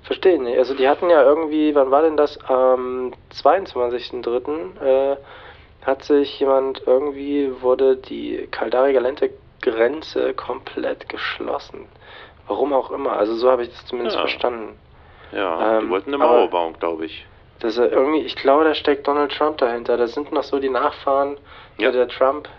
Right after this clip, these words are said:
Speaker 1: der Trump-Ära.
Speaker 2: Die, die Trumpschen, ja, also t-, äh, Trump sieht auch aus wie so ein Kaldari, ne?
Speaker 1: Mhm.
Speaker 2: Ja, ist natürlich
Speaker 1: Mhm.
Speaker 2: krass. Ähm, wie gab's da irgendwie Reaktionen darauf?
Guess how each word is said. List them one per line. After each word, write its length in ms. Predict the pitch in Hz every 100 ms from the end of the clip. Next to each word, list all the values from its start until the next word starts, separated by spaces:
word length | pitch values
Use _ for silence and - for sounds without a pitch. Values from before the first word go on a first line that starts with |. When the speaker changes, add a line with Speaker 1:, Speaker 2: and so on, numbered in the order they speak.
| -
Speaker 1:
der 100 | 120
Trump-Ära. 720 | 117 139 - - 101 107 104 - - - - -
Speaker 2:
Die, 300 | 95 98 95 -
die 80 | -
Trumpschen, 800 | - 104 92 98 - 110 98 92 - - -
ja, 240 | 101 123 90 -
also 200 | - 98
t-, 160 | 101 -
äh, 280 | - - - -
Trump 200 | 117 -
sieht 140 | -
auch 140 | - 143
aus 180 | 151
wie 60 | 196
so 100 | 117
ein 80 | 98
Kaldari, 600 | - 92 90 87 87 85
ne? 180 | 82 - - - - -
Speaker 1:
Mhm. 320 | 127 120 120 131 - - _ _ _ - - - - - - - - - - - - - -
Speaker 2:
Ja, 120 | 95
ist 100 | 95
natürlich 300 | 107 104 -
Speaker 1:
Mhm. 20 | -
Speaker 2:
krass. 340 | - - - 113
Ähm, 460 | 101 98 92 87 - - 95 85 - -
wie 240 | 107 104
gab's 320 | - 101 -
da 140 | 120 107
irgendwie 260 | 104 107
Reaktionen 580 | 98 98 92 - 87 117
darauf? 340 | 135 131 156